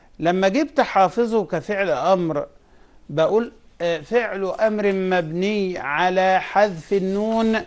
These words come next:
أقول لأنه من الأفعال الخمسة يا دكتور رضا، ولا أقول لاتصاله بواو الجماعة، وواو الجماعة ضمير مبني في محل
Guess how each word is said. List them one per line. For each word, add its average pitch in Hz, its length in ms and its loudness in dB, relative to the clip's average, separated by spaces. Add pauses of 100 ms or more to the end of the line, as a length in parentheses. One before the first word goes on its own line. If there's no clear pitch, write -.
(580)
أقول 285 300 6
لأنه 302 340 6
من 277 140 0
الأفعال 262 500 0
الخمسة 247 360 -2
يا 233 60 4
دكتور 226 300 0
رضا، 233 280 4
ولا 214 160 0
أقول 226 140 0
لاتصاله 220 580 0
بواو 196 400 4
الجماعة، 185 640 4 (360)
وواو 190 380 6
الجماعة 180 500 2
ضمير 170 360 0
مبني 170 420 0
في 170 220 -2
محل 170 720 0